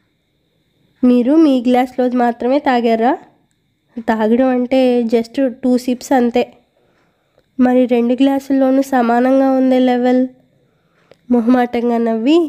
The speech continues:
"నేను తనకివ్వకుండా తాగానని ఆమె మళ్ళీ అలక్కుండా ఆమె గ్లాసులోంచి ఓ సిప్ క్వాంటిటీ నా గ్లాసులో కొంపుకొని ఈక్వల్ చేశా,"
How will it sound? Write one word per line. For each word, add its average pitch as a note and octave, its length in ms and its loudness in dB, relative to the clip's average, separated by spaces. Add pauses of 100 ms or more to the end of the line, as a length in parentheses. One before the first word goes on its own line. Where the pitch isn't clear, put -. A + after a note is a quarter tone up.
(360)
"నేను A#3+ 200 2
తనకివ్వకుండా A#3+ 840 0
తాగానని A#3 680 -2
ఆమె C#4 240 0
మళ్ళీ A#3+ 380 2
అలక్కుండా A#3 680 0 (260)
ఆమె A3+ 220 -2
గ్లాసులోంచి A#3 760 0 (720)
ఓ B3 120 2
సిప్ B3 420 -6
క్వాంటిటీ B3+ 580 -2
నా D4 160 2
గ్లాసులో A#3+ 500 -2
కొంపుకొని B3 720 -2
ఈక్వల్ C4 420 -2
చేశా," A#3+ 280 -4